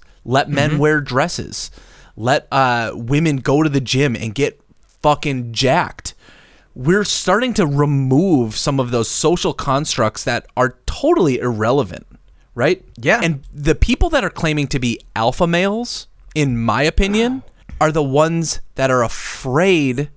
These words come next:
Speaker 1: to be who they really are.
Speaker 2: Yeah, they're not, they're not really exploring all of the nooks and crannies of themselves.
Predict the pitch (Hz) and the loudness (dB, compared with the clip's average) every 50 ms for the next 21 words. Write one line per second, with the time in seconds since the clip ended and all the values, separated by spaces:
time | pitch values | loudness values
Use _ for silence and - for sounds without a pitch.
0 | - - - - - - 139 117 - 139 139 135 120 - - - 151 151 156 147 | -20 -20 -20 -18 -8 -6 -6 -4 -4 -4 -4 -4 -6 -8 -10 -8 -2 2 2 4
1 | 143 135 123 107 110 107 107 110 104 - - 123 - - - - - - - _ | 4 2 2 0 0 0 0 0 -2 -4 -6 -8 -8 -8 -8 -10 -14 -16 -20 _
2 | - 127 117 107 101 107 123 131 147 175 233 - - - _ _ - - 127 156 | -8 -4 -4 -2 0 0 0 0 2 0 0 -2 -4 -10 _ _ -8 -4 -2 -2
3 | 208 285 311 - 190 185 165 135 - - - - - - 123 123 127 135 127 123 | -2 -4 -4 -2 0 2 2 0 0 -2 -8 -8 -4 0 2 4 4 4 4 2
4 | 120 117 123 127 113 - - 117 113 120 151 165 - - - 139 113 - - - | 2 2 2 2 2 0 -4 -2 0 0 0 0 -2 -4 -4 -4 -4 -4 -4 -2
5 | 120 127 135 139 139 120 101 113 92 - 104 101 - - - - - - - - | 0 0 2 2 2 0 0 -2 -6 -8 -10 -8 -8 -6 -8 -8 -10 -14 -16 -20
6 | - | -20